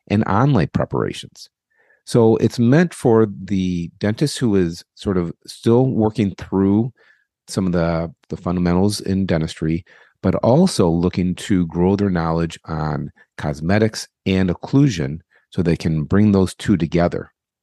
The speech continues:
And I think that's what we're trying to do. And we also then have our photography course, so digital dental photography, which is so critical, that my partner Chris Ching did for us. And then we also have a course on airway, so people can start to understand the significance of airway in dentistry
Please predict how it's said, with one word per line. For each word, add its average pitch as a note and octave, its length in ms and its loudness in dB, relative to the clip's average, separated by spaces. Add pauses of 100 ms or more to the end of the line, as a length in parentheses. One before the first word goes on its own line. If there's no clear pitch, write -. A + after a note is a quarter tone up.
(120)
And E2+ 100 0
I D#2 80 0
think F#2 200 -2
that's - 220 0
what F2 120 4
we're F2+ 60 2
trying F2 220 -4
to E2+ 60 -2
do. D#2 220 -4
And D#2 100 -6
we E2 100 0
also F2 540 0 (480)
then F#2 220 0
have E2 160 -2
our C2+ 80 -2
photography A2 580 -2
course, G#2+ 320 0
so D#2+ 120 -4
digital D#2 340 -2
dental D#2 220 -2
photography, F#2 580 -2
which D2+ 180 -6
is D2+ 80 -6
so D2 140 -2
critical, B2+ 540 0 (320)
that D#2+ 120 -6
my D2+ 120 -2
partner D#2 320 -2
Chris - 260 -10
Ching A2+ 220 0
did B2 160 0
for B2 160 2
us. - 200 -6 (520)
And F#2 120 -2
then F#2 80 4
we F2 120 4
also F2 240 2
have D#2+ 100 2
a - 60 -14
course - 260 -4
on D#2 220 -2
airway, F2 560 2 (100)
so - 160 -10
people E2+ 240 -4
can F2 80 -6
start D#2+ 200 -4
to - 120 -10
understand D#2+ 360 -6
the D2 60 -8
significance F2 720 0
of C#2+ 200 -2
airway D2 420 2
in D#2 160 -6
dentistry D2 680 -2